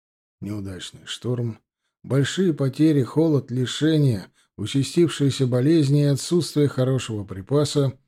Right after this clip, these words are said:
всё это подрывало боевой дух и силы солдат. «Хороните», — махнул рукой Самохваловский, «Владимира Францевича и офицеров с этого края кладите».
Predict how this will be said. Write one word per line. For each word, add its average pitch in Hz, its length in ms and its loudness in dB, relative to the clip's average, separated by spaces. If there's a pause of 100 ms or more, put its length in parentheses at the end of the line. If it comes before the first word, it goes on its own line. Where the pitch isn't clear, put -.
(320)
всё - 280 -4
это 147 160 -6
подрывало 131 840 2
боевой 110 440 -2
дух 117 320 0
и 113 60 -4
силы 101 400 -8
солдат. 90 720 -14 (1400)
«Хороните», — 123 880 -2 (500)
махнул 101 500 -12
рукой 101 300 -10
Самохваловский, 95 960 -12 (480)
«Владимира 139 540 2
Францевича 139 720 0
и 131 80 2
офицеров 135 580 0
с - 80 -4
этого 127 300 0
края 123 300 0
кладите». 98 680 -10